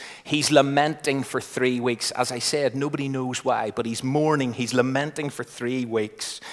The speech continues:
And he's engaged in another fast, at least a partial one.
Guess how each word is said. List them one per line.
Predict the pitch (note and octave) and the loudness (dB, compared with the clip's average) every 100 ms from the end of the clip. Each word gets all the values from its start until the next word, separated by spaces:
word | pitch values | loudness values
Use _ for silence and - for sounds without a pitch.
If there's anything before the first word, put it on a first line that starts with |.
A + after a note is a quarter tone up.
| - - | -14 -2
And | D3 C#3+ | -2 0
he's | D#3+ E3 | 0 0
engaged | D3 C#3+ F3+ F#3+ - - | 0 4 6 6 2 -2
in | C#3+ | -2
another | C#3 C#3+ E3 F3+ | 2 4 6 4
fast, | - C#3+ A2 - - - - _ _ | 4 2 2 -6 -8 -10 -18 _ _
at | - | -2
least | D3 C#3 | 0 0
a | - | -4
partial | - E3+ E3 - C#3+ | 2 4 4 2 -2
one. | A2 E2 | -4 -8